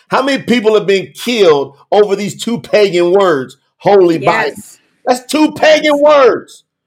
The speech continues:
Speaker 1: that people are basing their whole world on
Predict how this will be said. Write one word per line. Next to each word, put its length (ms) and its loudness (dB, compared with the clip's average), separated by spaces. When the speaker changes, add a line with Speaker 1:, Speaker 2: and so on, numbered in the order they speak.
Speaker 1:
that 200 -2
people 400 2
are 460 0
basing 380 -2
their 160 0
whole 480 2
world 340 4
on 320 -4